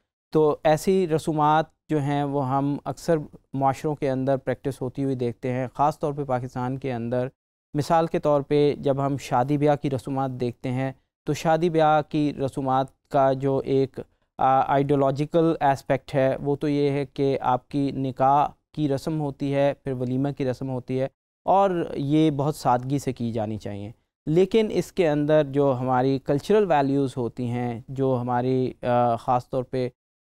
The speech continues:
सोसाइटल नॉर्म्स होती हैं, उनकी वजह से बहुत सी ऐसी रसूमात का एक अमेलगमेशन या मिक्सचर हो जाता है जिसमें ये वाज़े नहीं हो पाता कि आखिर कौन सी ऐसी रसूमात थीं जो कि मज़हब की आइडियोलॉजी से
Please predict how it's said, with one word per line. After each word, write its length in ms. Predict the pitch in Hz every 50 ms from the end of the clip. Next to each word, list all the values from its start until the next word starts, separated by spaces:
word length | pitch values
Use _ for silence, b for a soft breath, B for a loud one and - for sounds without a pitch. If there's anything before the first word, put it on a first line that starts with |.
| _ -
सोसाइटल 840 | - 151 - - 156 143 147 143 - 165 156 156 156 156 147 139 151 - 147
नॉर्म्स 420 | 143 135 135 143 147 147 - -
होती 280 | 147 131 123 - 135 135
हैं, 100 | 131 127
उनकी 440 | - - 151 156 156 - - 175 151
वजह 300 | 143 135 131 135 131 123
से 340 | - - - 147 170 190 - _ _ _ _ -
बहुत 320 | 139 151 143 147 190 214 -
सी 120 | - 220
ऐसी 240 | 185 165 - - 170
रसूमात 560 | 147 139 127 - 135 135 131 135 135 135 - _ _ _ -
का 300 | 147 135 135 135 127 - 139
एक 200 | 135 127 - -
अमेलगमेशन 760 | 123 123 120 127 123 131 123 127 135 131 - 185 170 165
या 80 | 156 143
मिक्सचर 400 | 131 135 131 - - - 190 170
हो 240 | 160 - 143 135 131
जाता 300 | 135 127 123 120 - 123
है 120 | 127 127
जिसमें 420 | 127 131 123 - _ 139 139 143 - _ _ _ _ _ -
ये 240 | 147 156 156 160 160
वाज़े 360 | 143 139 135 135 131 143 156
नहीं 160 | 151 151 151 143
हो 120 | 139 131
पाता 400 | 127 127 123 123 - 127 131 131
कि 120 | - 143
आखिर 460 | - - - 127 - - 143 139 135 - _ _ _ _ _ _ _ _
कौन 280 | - 147 151 156 175 185
सी 160 | - - 170
ऐसी 320 | - - 139 131 - 151 135
रसूमात 460 | 135 120 - 135 127 127 127 127 -
थीं 460 | - _ - - 139 135 135 120 127 143
जो 160 | 143 139 135
कि 300 | 131 - 147 143 143 131 - _ _ 131
मज़हब 420 | 131 131 131 123 139 170 170 156 - _ _ _ _ -
की 160 | - 156 156
आइडियोलॉजी 560 | 139 147 143 143 139 135 139 143 139 151 156
से 380 | 147 - - 151 147 143 139